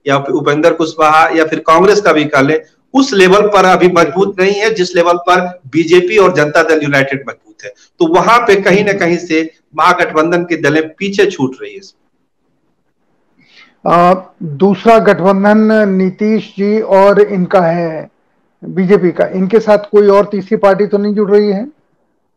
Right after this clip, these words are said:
Speaker 1: इनके साथ
Speaker 2: इनमें
Speaker 1: एक और
Speaker 2: चिराग
Speaker 1: दल है लोजपा, अ, रामविलास जी की पार्टी, जिसके अभी राष्ट्रीय अध्यक्ष खुद चिराग पासवान है।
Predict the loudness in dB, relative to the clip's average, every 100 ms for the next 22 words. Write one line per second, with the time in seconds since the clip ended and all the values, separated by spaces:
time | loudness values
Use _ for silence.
0 | _ _ _ -10 -10 -12 -6 -2 2 2
1 | 4 2 2 0 2 2 2 2 4 4
2 | 2 0 0 -2 -2 -2 -2 0 2 2
3 | 2 2 2 2 2 2 0 0 -2 0
4 | 0 0 -2 -4 -6 -2 0 2 0 0
5 | -2 0 -2 -2 -8 -2 0 0 2 0
6 | 0 -2 0 -2